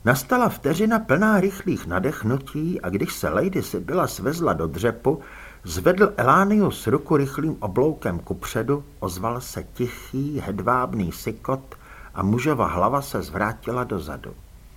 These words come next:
Hoptam se naklonil kupředu, chytil samostříl, který muži vypadl z ruky, rychle se převalil přes jedno rameno a vypálil.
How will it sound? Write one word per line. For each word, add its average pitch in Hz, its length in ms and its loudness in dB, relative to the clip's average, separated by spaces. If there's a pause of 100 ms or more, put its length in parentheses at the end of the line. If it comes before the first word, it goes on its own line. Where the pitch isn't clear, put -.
(460)
Hoptam 175 400 4
se - 160 2
naklonil 139 540 4
kupředu, 107 640 2 (320)
chytil 190 380 6
samostříl, 123 680 4
který 143 320 0
muži 143 300 2
vypadl 120 460 4
z 80 80 -2
ruky, 110 420 2 (340)
rychle 135 340 2
se - 180 0
převalil 147 540 4
přes 120 280 -4
jedno 110 280 0
rameno 127 460 0
a 131 40 2
vypálil. 69 760 -4